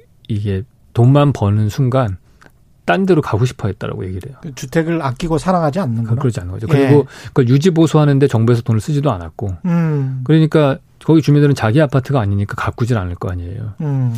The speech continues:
Speaker 1: 그럼 점점, 점점 슬럼화가 가속화되는 거거든요.
Speaker 2: 예.
Speaker 1: 그러니까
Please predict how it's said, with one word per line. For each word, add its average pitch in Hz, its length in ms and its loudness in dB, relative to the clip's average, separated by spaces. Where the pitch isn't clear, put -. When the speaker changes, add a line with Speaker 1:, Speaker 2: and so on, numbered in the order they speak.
Speaker 1:
그럼 156 100 2
점점, 160 460 4
점점 139 260 2
슬럼화가 147 460 0
가속화되는 101 640 -4
거거든요. 98 600 -8
Speaker 2:
예. 135 260 0
Speaker 1:
그러니까 151 360 2